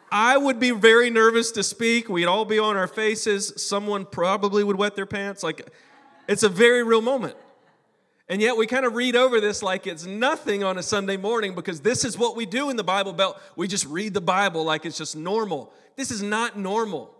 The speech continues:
right? Are you with me? If you've read this story for the first time, if you go home today and a, and an angel shows up, you're gonna freak out.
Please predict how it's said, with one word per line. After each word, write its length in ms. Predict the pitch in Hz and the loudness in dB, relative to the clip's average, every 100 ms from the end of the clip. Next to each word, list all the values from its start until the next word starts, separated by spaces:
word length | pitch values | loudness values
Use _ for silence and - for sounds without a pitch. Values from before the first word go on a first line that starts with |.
| _ _ _ _ _ _ _ | _ _ _ _ _ _ _
right? 260 | 175 208 | -2 0
Are 60 | 202 | 0
you 120 | 208 | 0
with 180 | 220 240 | 0 -2
me? 220 | 180 139 - _ _ _ | -6 -10 -14 _ _ _
If 100 | 202 | -6
you've 160 | 208 240 | -2 2
read 220 | 247 269 | 2 2
this 120 | 269 | -2
story 340 | - 262 247 262 | -4 0 0 0
for 100 | 247 | -4
the 100 | 220 | -8
first 320 | 240 240 240 | -2 -2 -2
time, 380 | 247 247 220 165 _ _ | -4 -4 -4 -8 _ _
if 160 | 185 180 | -10 -6
you 100 | 240 | -2
go 160 | 269 | -2
home 240 | 202 262 262 | 0 -4 -4
today 340 | 220 208 226 | -4 0 0
and 120 | 202 | -2
a, 80 | 190 160 - | -6 -8 -10
and 140 | 196 | -8
an 80 | 196 | -4
angel 340 | 214 277 226 | -4 -2 -6
shows 380 | 175 - 226 196 | -6 -4 -4 -4
up, 100 | 190 | -8
you're 120 | 170 | -10
gonna 160 | 185 226 | -8 -8
freak 440 | - - 202 185 | -10 -12 -10 -8
out. 420 | 185 185 - - | -6 -8 -10 -20